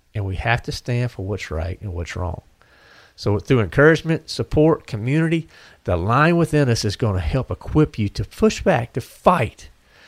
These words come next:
because that darkness is coming all around us. We gotta put on our armor, and then we gotta actually freaking use it. And there's a difference. 'Cause that armor, that gives us the Lion of Judah.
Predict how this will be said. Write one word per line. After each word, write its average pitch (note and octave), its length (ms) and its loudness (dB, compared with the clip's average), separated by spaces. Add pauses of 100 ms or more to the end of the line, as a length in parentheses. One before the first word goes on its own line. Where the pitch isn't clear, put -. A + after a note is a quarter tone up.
(160)
because B2+ 300 0
that F3 220 0
darkness G#3 440 0
is G#2+ 120 -2
coming C3+ 420 -2
all C3 200 6
around A2 320 2
us. - 320 -16 (680)
We A#2+ 100 0
gotta B2+ 180 4
put D#3 200 4
on D3 120 2
our C3+ 40 2
armor, C#3 480 0 (200)
and A2 80 -6
then C#3 80 4
we F3+ 60 2
gotta D3 160 8
actually B2 320 0
freaking G#2 360 -4
use C3 200 6
it. - 120 -10 (320)
And G#2+ 80 -6
there's A#2+ 180 4
a A#2+ 60 0
difference. G#2+ 560 0 (680)
'Cause G#2+ 220 -6
that C3 220 -2
armor, G#2+ 520 -8 (460)
that C#3 220 -2
gives A#2+ 240 -4
us A2+ 120 -2
the G2 160 -8
Lion F2+ 320 -4
of G2+ 80 -8
Judah. C3 400 -2